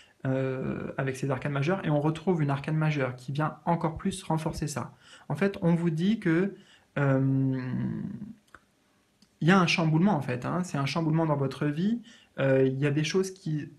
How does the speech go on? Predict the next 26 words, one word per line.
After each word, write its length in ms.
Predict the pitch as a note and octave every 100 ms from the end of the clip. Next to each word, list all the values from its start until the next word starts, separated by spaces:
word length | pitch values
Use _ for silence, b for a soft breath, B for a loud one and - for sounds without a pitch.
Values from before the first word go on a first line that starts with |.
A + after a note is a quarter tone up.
| _
vont 260 | C#3 D3 D#3+
se 160 | D#3 C#3
déconstruire 920 | C3+ F#3+ F#3+ F3 - G3 F#3 E3 - _ _ _ _ -
pour 180 | D3+
pouvoir 640 | - D#3 D3+ E3 D#3+ - - _ -
reconstruire 680 | C#3+ D3+ E3 E3+ - F3+ F3
sur 240 | - C#3+
de 140 | C3+ C3
nouvelles 460 | C3 C#3+ C#3+ C#3+
bases, 460 | C#3+ A#3 F#3+ C3+ A#2+ - _
d'où 240 | D3 D3 F#3
le 100 | D3
besoin 480 | C#3+ C#3 D#3 D#3 - - -
de 200 | C3 C3
stabilité, 840 | - - C#3+ C#3 C#3+ F3 B3 - _ _ -
hein, 200 | D3 A3 -
puisque 260 | - - C#3
quand 200 | D3 C#3
on 80 | C#3
construit, 380 | D3+ D3+ - D#3
on 60 |
a 60 | C3
besoin 280 | C3+ D#3 D#3+
que 120 | C#3
les 120 | C3
bases, 420 | C3 E3+ D3+ C3+